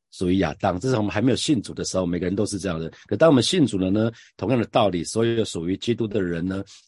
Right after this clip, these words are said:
都会得到新生命啊。所以在基督里众人都要复活，所以重点就是信主的人，在基督里面的人，我们会得到一个新的生命哈。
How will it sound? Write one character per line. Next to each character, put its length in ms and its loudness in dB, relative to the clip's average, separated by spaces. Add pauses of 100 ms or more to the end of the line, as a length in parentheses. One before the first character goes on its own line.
都 220 4
会 260 2 (180)
得 120 -2
到 180 2
新 300 -6
生 240 -4
命 180 -2 (160)
啊。 80 -6
所 140 2
以 20 4
在 140 2
基 160 0
督 140 2
里 140 4
众 300 0
人 240 -2 (200)
都 160 0
要 100 2
复 260 -8
活， 220 -8
所 160 -2
以 20 2
重 240 2
点 160 0
就 80 -4
是 280 -2 (160)
信 260 0
主 100 -6
的 140 -2
人， 220 -2
在 160 2
基 120 -2
督 120 2
里 100 -2
面 220 -2
的 100 -6
人， 300 -8
我 100 -4
们 100 -2
会 180 0
得 140 -6
到 200 0
一 80 -6
个 100 -6
新 420 -2
的 120 -2
生 360 -2
命 320 0
哈。 200 -6